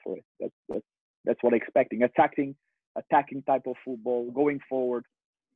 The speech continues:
um, trying to create chances. Um, that, you know, that's, that's what we're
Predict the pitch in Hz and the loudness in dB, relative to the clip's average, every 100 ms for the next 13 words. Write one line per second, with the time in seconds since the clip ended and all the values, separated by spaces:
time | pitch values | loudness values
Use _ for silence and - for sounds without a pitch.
0 | - 117 117 117 - 147 143 143 139 135 | -10 -8 -8 -10 0 0 0 -4 0 0
1 | 131 131 123 - 123 120 _ - 117 113 | 0 -2 -4 -4 -6 -6 _ -12 -10 -8
2 | 101 82 _ _ _ _ _ _ _ _ | -10 -18 _ _ _ _ _ _ _ _
3 | _ _ - 117 _ _ 113 120 120 123 | _ _ -14 -14 _ _ -8 0 0 0
4 | 123 _ _ - 123 - 95 123 - 120 | -4 _ _ -4 -4 -4 0 0 0 -2
5 | 120 | -2